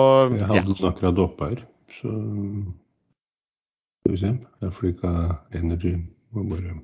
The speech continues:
Speaker 1: bla litt her.
Speaker 2: <clears throat> Men det er jo ikke sånn, jeg har jo vært
Speaker 1: Ja, det er
Speaker 2: inne
Speaker 1: det samme, det. Det er
Speaker 2: Ja.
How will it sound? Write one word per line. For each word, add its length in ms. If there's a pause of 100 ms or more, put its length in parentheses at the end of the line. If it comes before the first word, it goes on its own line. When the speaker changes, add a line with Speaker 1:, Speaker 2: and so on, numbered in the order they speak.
(120)
Speaker 1:
bla 180
litt 160
her. 220 (400)
Speaker 2:
<clears throat> 180
Men 80
det 80
er 60
jo 80
ikke 100
sånn, 140
jeg 80
har 80
jo 80
vært 100
Speaker 1:
Ja, 80
det 60
er 80
Speaker 2:
inne 100
Speaker 1:
det 60
samme, 260
det. 80 (160)
Det 140
er 260 (960)
Speaker 2:
Ja. 60